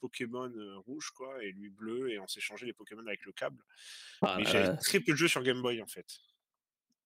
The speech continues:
Speaker 2: Ah, moi, moi, c'était le contraire. Enfin, moi, j'ai, on va dire que j'ai eu, j'ai été un petit peu comme Bertrand avec des P C, mais, euh, pour avoir la paix, le papa, il nous avait offert une Game Boy, la bonne vieille Game Boy Fat.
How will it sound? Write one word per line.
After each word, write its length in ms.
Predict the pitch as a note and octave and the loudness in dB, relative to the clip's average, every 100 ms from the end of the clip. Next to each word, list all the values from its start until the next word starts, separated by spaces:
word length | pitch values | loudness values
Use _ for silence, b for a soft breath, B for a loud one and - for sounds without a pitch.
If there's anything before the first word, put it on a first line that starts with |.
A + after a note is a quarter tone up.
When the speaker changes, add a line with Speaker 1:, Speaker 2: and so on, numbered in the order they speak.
| _ - | _ 2
Speaker 2:
Ah, 200 | - G#2 | 4 4
moi, 180 | G#2+ A2+ | 4 4
moi, 140 | B2 B2+ | 4 4
c'était 200 | - - | 2 2
le 60 | |
contraire. 260 | - G#3+ - | 2 4 4
Enfin, 220 | B2+ A#2 B B - - | 4 2 B B -2 4
moi, 160 | C#3 | 6
j'ai, 300 | C#3 B2+ A2+ - - - | 6 8 6 4 -2 4
on 80 | |
va 140 | A#2 B2 | 6 6
dire 180 | C3+ - | 4 6
que 260 | A2 G2+ - _ _ - | 4 4 0 _ _ 2
j'ai 240 | G2+ G#2+ | 6 8
eu, 320 | C#3 D3 B2 - _ - | 8 8 6 2 _ 2
j'ai 220 | A#2 B2+ | 6 6
été 260 | C#3 D3+ C#3 | 6 6 6
un 120 | E3 F3+ | 6 6
petit 120 | - | 6
peu 140 | G#3+ | 6
comme 180 | G3 F#3 | 6 6
Bertrand 300 | F3 - F#3 | 6 6 6
avec 300 | E3+ A#2 G#2 | 6 6 6
des 120 | G#2 | 6
P 140 | D3+ D3+ | 6 6
C, 300 | - D#3+ - B B B - | 6 6 4 B B B 4
mais, 340 | C#3 E3 F#3+ - | 8 8 6 6
euh, 220 | - A2+ A2 | 6 6 6
pour 200 | D#3+ E3+ | 6 6
avoir 200 | D#3+ D#3 | 8 8
la 120 | D3+ | 8
paix, 240 | - F3+ | 8 8
le 160 | D#3+ C#3 | 8 6
papa, 320 | C#3 C3+ F3 | 6 6 6
il 240 | - C#3+ C#3+ | 6 8 8
nous 160 | C3 | 8
avait 240 | A#2 D#3+ F#3 | 8 8 6
offert 500 | G#3 - D3+ G3 F3+ - E3 | 2 6 6 6 2 2 6
une 180 | G3+ | 8
Game 200 | G3 F3+ | 8 6
Boy, 260 | D#3+ D3+ D3+ | 8 8 8
la 100 | A2+ A2 G#2+ | 8 6 4
bonne 400 | D3 A3+ C#3 D3+ | 4 6 6 6
vieille 160 | D3 D3+ | 6 6
Game 180 | C3 A2+ | 8 8
Boy 160 | A2+ | 8
Fat. 240 | G#2+ C#3 | 6 4